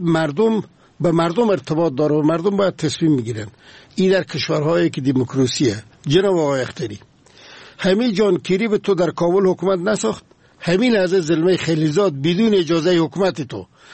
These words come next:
همین لحظه با طالبان مذاکره نمی‌کنه، سرنوشت صلح تعیین نمی‌کنه؟ کدام ملت؟ همین که میگه ملت افغانستان، من احترامانه احترام دارم.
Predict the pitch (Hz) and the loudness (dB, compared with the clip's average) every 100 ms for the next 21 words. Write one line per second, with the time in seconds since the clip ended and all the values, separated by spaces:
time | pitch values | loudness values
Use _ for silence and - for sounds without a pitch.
0 | - - 170 180 220 190 196 180 - 156 | -20 -8 -2 2 2 2 2 0 0 0
1 | 165 190 165 143 135 175 180 202 214 202 | 2 2 0 -2 -2 0 2 2 0 0
2 | 170 123 - 160 151 175 180 170 - 190 | 0 -2 -4 -2 2 2 0 -4 -2 0
3 | 170 - 165 180 190 220 202 185 151 - | 0 0 0 2 2 2 0 0 -2 -4
4 | - _ 220 254 233 156 123 101 - - | -20 _ 0 0 0 -2 -4 -10 -14 -20
5 | _ - - - 226 226 214 226 208 202 | _ -20 -10 0 0 2 2 2 2 2
6 | 208 220 214 160 180 190 190 196 202 208 | 2 2 0 0 0 0 0 2 2 0
7 | 190 - 170 170 190 190 - 165 151 127 | -2 0 0 2 2 2 0 -2 0 0
8 | 117 | -4